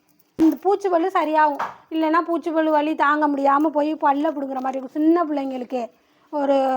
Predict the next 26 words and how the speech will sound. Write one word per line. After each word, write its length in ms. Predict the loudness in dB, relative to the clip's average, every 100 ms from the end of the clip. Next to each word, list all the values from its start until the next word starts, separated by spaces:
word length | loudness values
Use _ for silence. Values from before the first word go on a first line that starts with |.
| 0
ப-, 460 | 2 4 4 4 2
பன்னெண்டு 340 | -2 -4 -6
வயசு, 160 | -6 -4
பதிமூணு 340 | -6 -6 -8
வயசு 220 | -10 -12 -14
பிள்ளைங்களுக்கு 560 | -10 -8 -8 -12 -16 _ _ _ _ _ -20 -6
பூச்சிப்பல்லு 480 | -4 -2 0 0
வந்துடுது 280 | 0 -4 -8
இல்லை, 180 | -6 -6
அந்த 240 | -6 -8
பிள்ளைங்களுக்கு 560 | -10 -10 -10 -12 -10 -12 -12 _ _ _ _
அந்த 280 | -8 -6 -6
மாதிரி 220 | -4 -2
எல்லாம் 220 | -2 -2
பண்ணி 240 | -4 -4 -6
விடுவாங்க. 520 | -2 -2 -2 -6 -6 -12
எத்தனை 500 | -14 -10 -8 -4 -4
பேருக்கோ 280 | -2 -2 -2
செஞ்சுருக்காங்க. 500 | -2 -4 -4 -4 -2
அந்த 400 | -4 -4 -6 -8
பிள்ளைகளுக்கு 540 | -8 -6 -6 -6 -12 -18 _ -12
அந்த 240 | -4 -4
நல்லா 540 | -2 -2 0 2 2 4
வலிக்குதுல்ல, 560 | 2 0 -4 -6 -4
அந்த 400 | -2 -2 -2 -6
நேரத்துல 460 | -6 -6 -6 -8